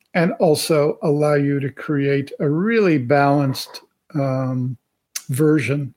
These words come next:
So we'll kind of do what black and white film purports to do through the lens, but it'll do it afterwards. Just turning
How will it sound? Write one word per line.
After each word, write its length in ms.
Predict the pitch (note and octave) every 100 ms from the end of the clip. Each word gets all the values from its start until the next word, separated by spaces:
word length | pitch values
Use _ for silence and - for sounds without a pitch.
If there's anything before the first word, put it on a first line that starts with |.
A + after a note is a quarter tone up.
| _ -
So 160 | -
we'll 240 | G#3 G3 F#3+
kind 300 | - A#3+ C#4
of 160 | C#3+
do 200 | - A3+
what 320 | B3+ D#3 D3 _ - - _
black 260 | F#3 F#3 E3
and 160 | G3 E3
white 280 | D#3 D#3+
film 720 | - - - G3 G3+ F#3+ F3 D3
purports 560 | D3+ - E3 D3+ - -
to 100 | D#3
do 540 | B2+ D3+ C#3+ C#3+ - _ _ _ _ _ _ _
through 300 | - - D#3+
the 120 | C3+ B2+
lens, 640 | D3+ F3+ C#3+ D#3+ - - -
but 200 | C#3+ C#3+
it'll 220 | D#3 C#3+
do 220 | C3+ C#3 C3+
it 200 | - _ E3
afterwards. 720 | D3 - D3 B2+ C3 A#2+ - _ _ - _ _ _ _
Just 680 | - G3 A3+ A#3+ - - _ _
turning 720 | - - G3+ G3 G3 F#3+ G3+